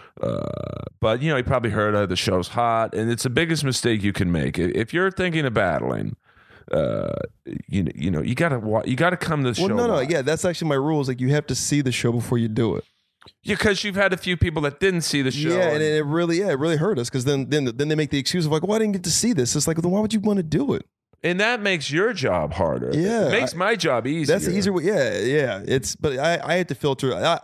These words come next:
Speaker 2: as, as a booker, I should filter that way. I, I, I always ask guys if they've seen it, and they always lie to me, I guess, 'cause I asked Mark if Billy had seen it, and I didn't know that he hadn't seen it.
Speaker 1: So he's gonna get up there. He's gonna think he can wing it,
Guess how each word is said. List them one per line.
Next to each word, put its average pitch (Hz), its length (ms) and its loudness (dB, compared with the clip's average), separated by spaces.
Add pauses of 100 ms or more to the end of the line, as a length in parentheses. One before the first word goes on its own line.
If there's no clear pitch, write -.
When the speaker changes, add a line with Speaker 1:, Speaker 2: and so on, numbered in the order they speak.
Speaker 2:
as, 143 220 0
as 147 280 0
a 135 60 -2
booker, 139 400 0
I 127 140 2
should 131 200 -6
filter 127 300 0
that 117 180 2
way. 110 180 2
I, 113 120 4
I, 120 280 2
I 120 100 0 (120)
always 175 300 0
ask 170 240 0
guys 135 220 0
if 123 40 -8
they've 131 160 0
seen 147 240 0
it, 127 80 2
and 120 240 0
they 127 140 2
always 135 240 0
lie 165 160 0
to 131 60 0
me, 110 120 0
I 104 60 0
guess, 107 180 0
'cause 120 120 -4
I 135 100 2
asked 151 180 0
Mark 123 240 0
if 120 180 -6
Billy 123 220 2
had 117 100 0
seen 135 240 0
it, 117 120 0 (500)
and - 100 0
I 113 40 2
didn't 120 200 2
know 117 120 2
that 117 100 2
he 117 80 2
hadn't 117 180 0
seen 113 260 2
it. - 120 -4 (340)
Speaker 1:
So 123 320 0
he's 123 220 -2
gonna 147 180 0
get 139 220 0
up 131 240 0
there. 110 280 2
He's 110 120 -2
gonna 117 160 0
think 123 160 0
he 123 80 0
can 135 220 -2
wing 117 340 0
it, 110 300 0